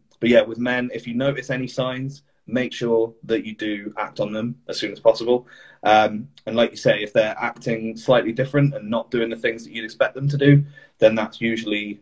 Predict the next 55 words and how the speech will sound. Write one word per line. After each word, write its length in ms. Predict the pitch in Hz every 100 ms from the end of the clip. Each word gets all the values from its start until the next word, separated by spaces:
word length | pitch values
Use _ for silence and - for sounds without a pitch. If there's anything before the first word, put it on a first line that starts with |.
| _
uh, 340 | 104 101 98 95
a, 220 | 104 -
a 20 |
good 240 | 107 107 -
sign 360 | 113 104 101
that 160 | 101 95
you 120 | 104
should 320 | 104 101 - - _
kind 160 | - 107
of 60 | 98
jump 200 | 104 104
in 180 | 101 98
and 140 | 98
see 240 | - 104
if 120 | 98 -
they 160 | 101
need 200 | 101 98
any 320 | 101 98 101 - - _ -
assistance. 540 | - 113 - 98 90
I 80 | 131
think 260 | 139 120 - _ - -
with 360 | 127 131 147 143
me, 340 | 147 147 151 143
um, 360 | 117 120 117 117
and 160 | 117
with 140 | 117 117
other 200 | 117 120
people 280 | 127 123 127
in 60 |
my 120 | 123 120
life, 260 | 120 127
it 80 | 107
started 420 | - 120 113 110
with 340 | 110 107 104 _ _ _ _ _
losing 360 | - 120 113 113
interest 440 | 113 117 131 135
in 140 | 127 131
things 340 | 135 135 139
that 180 | 123 104
you 420 | 110 113 110 107 110 _ - - -
always 360 | 123 123 110 110
had 220 | 113 117
an 100 | 127
interest 380 | 139 143 143 -
in. 260 | 143 147 - - _ _
So, 480 | - 113 107 104 104
uh, 320 | 107 107 104
I 40 | 95
went 200 | 107 95
off 120 | 95
football, 400 | - 127 139 127
I 20 |
went 200 | 120 110
off 100 | -
music, 500 | 120 117 113 110 107